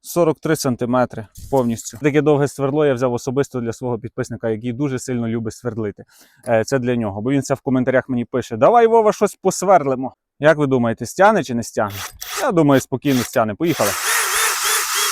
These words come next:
А, чекайте, я імпульс виключу. Одиничка, поїхали. Просто як в масло.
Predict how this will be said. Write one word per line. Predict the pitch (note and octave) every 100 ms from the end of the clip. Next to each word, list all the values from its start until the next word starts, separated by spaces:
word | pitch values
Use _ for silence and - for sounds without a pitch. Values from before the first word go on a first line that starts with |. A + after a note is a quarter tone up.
| - -
А, | C3
чекайте, | A2+ B2+ C3+ B2
я | A#2+
імпульс | F3 D#3 B2 -
виключу. | A#2 - A2+ - - - - - _ _ _ _ _ -
Одиничка, | A#2+ C3+ E3 E3+ -
поїхали. | A#2+ C#3+ C#3 A#2 - - - - - - - - - - - - - - - - - - - - - - - - - - G3+ G3+ G3+ G3+ G3+ G3+ G3+ G3+ G3 G3 - - - - - - - -
Просто | A3 - A3+
як | G#3+
в | F#3+
масло. | G3+ F#3 - B2+